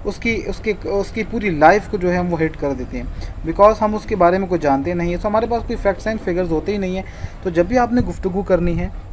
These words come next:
आप किसी से भी मुखातिब हो, तो आपने क्या करना है कि आपने facts को और आपने figures को focus करना है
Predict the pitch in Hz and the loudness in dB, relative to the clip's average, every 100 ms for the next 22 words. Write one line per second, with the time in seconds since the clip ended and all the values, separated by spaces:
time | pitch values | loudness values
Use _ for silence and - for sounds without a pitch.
0 | - 151 - 175 214 202 226 220 190 170 | -8 -8 -6 0 0 2 0 2 2 0
1 | 165 170 175 170 160 151 160 170 165 165 | 0 0 0 2 0 0 0 2 2 0
2 | 160 156 156 151 143 151 - 151 139 - | 0 -2 0 0 0 -4 0 0 0 -4
3 | - 160 156 139 139 156 151 143 - 165 | 0 2 2 0 0 -4 -4 -4 -4 -4
4 | 160 139 127 160 - 180 180 190 | -4 -6 -4 -4 0 2 2 -2